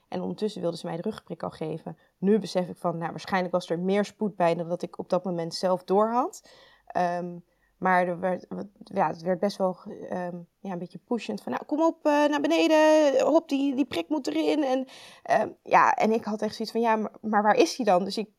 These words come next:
terwijl ik naar beneden geduwd werd, kwam ik weer omhoog en ik zei, "Ja, maar waar is mijn man? Waar is mijn man?" En, ehm, ja,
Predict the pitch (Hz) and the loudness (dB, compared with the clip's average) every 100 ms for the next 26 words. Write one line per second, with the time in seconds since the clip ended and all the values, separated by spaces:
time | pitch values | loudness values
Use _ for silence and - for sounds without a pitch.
0 | _ _ 247 220 240 233 - 208 233 262 | _ _ 2 6 6 6 2 2 4 4
1 | - 202 185 190 - 214 277 247 202 214 | 0 -6 -2 -4 -2 -2 -2 -2 -2 0
2 | 233 233 220 220 - 302 370 392 330 427 | 0 0 -4 -8 -4 0 4 4 4 2
3 | 415 415 349 330 427 427 359 415 403 339 | 4 2 0 2 2 2 0 0 0 0
4 | 339 415 381 349 - - - - - 220 | 4 4 4 -2 -14 -20 -20 -20 0 0
5 | 220 - - 214 208 214 208 _ 180 | 0 -2 0 0 0 -6 -10 _ 2